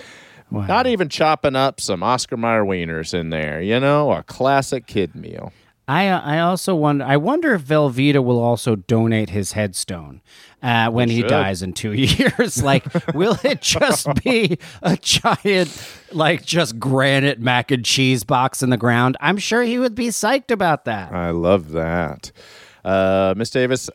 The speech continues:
Speaker 2: added, "I don't wanna say I'm addicted to mac and cheese because that would sound weird, but my body just won't let me eat anything
Speaker 1: Right.
Speaker 2: else."
Speaker 1: That
Speaker 2: It
Speaker 1: would sound weird.
Speaker 2: That would sound weird.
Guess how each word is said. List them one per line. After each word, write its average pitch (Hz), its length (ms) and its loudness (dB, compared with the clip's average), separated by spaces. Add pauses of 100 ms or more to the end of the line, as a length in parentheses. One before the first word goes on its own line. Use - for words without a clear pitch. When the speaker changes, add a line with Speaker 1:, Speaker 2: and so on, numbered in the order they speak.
Speaker 2:
added, 127 600 2
"I 113 160 0
don't 226 240 0
wanna 226 200 -4
say 180 280 0
I'm 147 160 -2
addicted 135 540 -2
to 110 100 0
mac 104 300 -2
and 98 120 -8
cheese 104 360 -6
because 123 340 0
that 151 220 2
would 123 100 -6
sound 113 380 -2
weird, 175 400 -2
but 196 160 0
my 185 180 2
body 175 420 0
just 165 240 -4
won't 143 220 0
let 135 140 0
me 123 140 -2
eat 120 80 -2
anything 110 440 -4
Speaker 1:
Right. 87 100 -6
Speaker 2:
else." - 320 -14 (460)
Speaker 1:
That 117 200 2
Speaker 2:
It 127 60 -2
Speaker 1:
would 131 140 0
sound 98 320 -2
weird. 90 320 -12
Speaker 2:
That 107 220 4
would 113 200 4
sound 131 360 2
weird. 90 320 -2